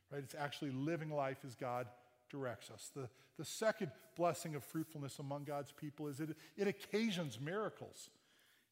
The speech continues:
He says here, uh, "Truly I say to you, whoever says to this mountain, 'Be taken up and thrown into the sea,' and does not doubt but believes that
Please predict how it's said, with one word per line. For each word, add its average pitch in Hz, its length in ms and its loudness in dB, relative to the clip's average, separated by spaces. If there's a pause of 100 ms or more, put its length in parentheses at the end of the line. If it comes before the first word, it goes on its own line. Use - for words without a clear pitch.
(440)
He 147 60 -8
says 180 340 4
here, 160 260 0 (560)
uh, 139 400 4
"Truly 240 380 6
I 165 80 8
say 190 220 4
to 175 40 0
you, 185 120 2
whoever 190 220 8
says 262 600 10
to 220 100 4
this 190 400 4
mountain, 135 480 4
'Be 143 120 -2
taken 170 340 -2
up 151 140 0
and 135 100 -8
thrown 147 220 -4
into 131 120 -8
the 131 80 -12
sea,' 123 380 -4 (440)
and 120 80 -12
does 151 200 -4
not 143 180 0
doubt 147 260 2
but 135 140 -8
believes 131 760 -4 (460)
that 135 140 -10